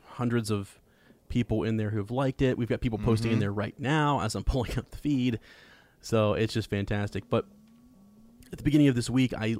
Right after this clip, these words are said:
Speaker 1: I started off, I, I left us with a, a thread here, and I asked people just to kinda share their favorite Star Wars memory and, uh, kinda talk about what that,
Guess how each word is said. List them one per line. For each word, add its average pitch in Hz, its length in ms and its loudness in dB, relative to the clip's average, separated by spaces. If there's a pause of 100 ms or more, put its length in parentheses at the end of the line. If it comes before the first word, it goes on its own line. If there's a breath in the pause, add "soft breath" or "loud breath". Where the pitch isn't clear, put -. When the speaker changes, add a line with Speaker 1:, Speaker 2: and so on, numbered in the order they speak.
Speaker 1:
I 107 120 0
started 113 340 0
off, 107 140 -4
I, 107 240 0
I 107 80 -4
left 107 220 -2
us 104 120 -6
with 104 160 -6
a, 104 180 -4
a 107 80 -10
thread 127 340 0
here, 117 280 0 (360 loud breath)
and 107 120 -2
I 110 80 2
asked 117 160 0
people 113 160 -2
just 107 140 -6
to - 60 -10
kinda 107 180 -2
share 110 260 0
their 101 120 -4
favorite 135 460 -2
Star 113 220 -2
Wars 107 240 -4
memory 107 600 -4 (580 soft breath)
and, 104 480 -2
uh, 98 200 -4
kinda 110 180 -4
talk 107 280 -6
about 104 220 -4
what 107 220 -4
that, 104 200 -4